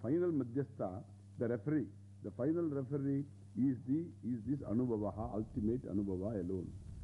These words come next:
What is the ul-, ultimate anubhava? He pointed out, the sakshi. So sakshi eva, all the things, all your thoughts, concepts, et cetera, are all witnessed by with sakshi. That sakshi.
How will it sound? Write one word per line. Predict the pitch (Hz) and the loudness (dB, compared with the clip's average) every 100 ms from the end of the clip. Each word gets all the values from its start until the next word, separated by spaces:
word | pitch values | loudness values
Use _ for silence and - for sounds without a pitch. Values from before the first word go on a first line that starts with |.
| - | 0
What | 113 135 | 2 2
is | |
the | 127 | 2
ul-, | 117 110 110 | 0 -2 -2
ultimate | 120 120 127 123 | -2 0 2 2
anubhava? | 117 120 120 117 120 123 - - - | 2 2 2 2 2 0 -4 -14 -6
He | 127 | -4
pointed | 107 113 120 107 107 | 0 2 2 2 0
out, | 98 85 - - - | -2 -2 -10 -18 -6
the | 123 113 | -2 0
sakshi. | 104 104 - - - - - - - - - - - - - - - - - - | 0 0 -2 -12 -14 -14 -18 -18 -18 -18 -18 -18 -18 -18 -18 -18 -18 -18 -8 0
So | 170 147 127 | 0 0 -2
sakshi | 147 - 170 160 | -2 -2 0 2
eva, | 135 120 135 - - - - | 2 2 -2 -4 -12 -16 -2
all | 107 139 165 175 | 2 4 4 0
the | 165 151 | -6 0
things, | 156 156 147 123 | 2 2 0 -2
all | 135 143 | 2 4
your | 151 147 139 | 4 2 0
thoughts, | 143 139 131 - | 0 0 -2 -2
concepts, | 131 131 139 127 - | 0 0 0 -4 -4
et | 120 | -4
cetera, | 131 104 131 127 - - - - | -4 0 0 0 -4 -12 -8 -2
are | 127 | 2
all | 131 | 2
witnessed | 120 120 - 139 - 139 | 0 -6 -4 -4 -2 -2
by | 127 | 0
with | 120 127 - | 0 -2 -2
sakshi. | 110 110 - - 131 - - - - | 0 0 -2 0 2 0 -10 -14 0
That | 143 151 - - | 0 0 -2 0
sakshi. | 120 113 - - 135 135 | 0 0 -8 0 2 4